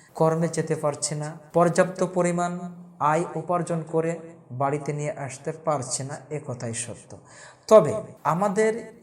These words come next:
এই অভাব অনটনের সময় কিভাবে ধৈর্য ধারণ করতে হবে, আমরা আমাদের বিভিন্ন রাসূলের সাহাবীদের জীবনী নিয়ে আলোচনা করতে পারি। যদি আমরা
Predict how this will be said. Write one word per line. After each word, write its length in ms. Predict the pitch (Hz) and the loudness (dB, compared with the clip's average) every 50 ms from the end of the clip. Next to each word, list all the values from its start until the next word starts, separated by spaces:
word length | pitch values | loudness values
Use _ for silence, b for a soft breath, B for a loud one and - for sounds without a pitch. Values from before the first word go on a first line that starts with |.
| - - | -6 -4
এই 180 | 160 165 175 - - | -2 -2 -2 0 4
অভাব 380 | 160 160 160 147 175 190 185 | 4 4 4 6 2 2 2
অনটনের 600 | 156 - 170 175 185 202 185 - 190 170 165 156 156 | 2 0 0 2 2 0 -2 -2 -2 -2 -2 -4 -4
সময় 480 | 143 - - - 139 131 135 139 147 156 - - - - - 196 196 | -4 -4 -4 -4 -4 -6 -4 -6 -6 -8 -12 -16 -20 -20 -20 -16 -8
কিভাবে 760 | - 220 214 170 175 196 185 202 208 208 220 214 214 143 131 - | -4 -2 0 2 2 2 2 2 0 -2 -2 -6 -10 -12 -8 -2
ধৈর্য 380 | 151 170 175 170 170 190 175 | -2 -2 0 0 0 0 0
ধারণ 300 | 143 139 160 170 180 185 | 0 0 -2 -2 -2 -4
করতে 340 | 170 - 156 131 127 - 139 | -4 -6 -6 -8 -6 -8 -8
হবে, 360 | 123 135 127 117 131 151 - - - B B B B B B B | -4 -4 -4 -4 -2 -4 -6 -6 -12 B B B B B B B
আমরা 280 | - 160 165 170 190 202 | -2 0 0 2 2 2
আমাদের 420 | - 180 185 190 202 190 208 190 | 2 0 -2 -2 -2 -2 -2 -4
বিভিন্ন 760 | 170 160 175 156 147 180 226 240 233 226 214 185 160 131 107 - - - - - - - | -2 -2 -4 -4 -4 -4 -2 -2 -2 -2 -4 -4 -6 -6 -8 -10 -14 -18 -20 -14 -4 4
রাসূলের 460 | 143 165 165 - - 220 214 226 208 | 4 6 6 6 4 4 2 0 2
সাহাবীদের 720 | 165 - - 185 147 185 202 190 214 202 175 202 196 165 | 2 0 0 0 0 -2 -2 0 0 0 0 0 0 0
জীবনী 420 | 135 143 160 165 156 175 175 170 165 | -2 -2 -2 0 0 0 0 0 0
নিয়ে 480 | 156 151 147 156 175 185 - - 175 - - - | -2 -2 -2 -4 -4 -6 -8 -14 -20 -16 -6 0
আলোচনা 440 | 147 151 165 165 - - 151 135 123 | 2 2 2 2 0 -2 -4 -4 -6
করতে 360 | 127 - 135 120 - - 120 | -6 -6 -8 -8 -6 -8 -12
পারি। 280 | 113 117 107 95 101 - - B B B B B B | -10 -10 -10 -10 -12 -16 -20 B B B B B B
যদি 220 | 139 165 156 185 190 | -4 -2 2 2 2
আমরা 500 | 180 180 185 190 202 208 208 214 226 | 2 2 -2 0 0 0 0 0 -2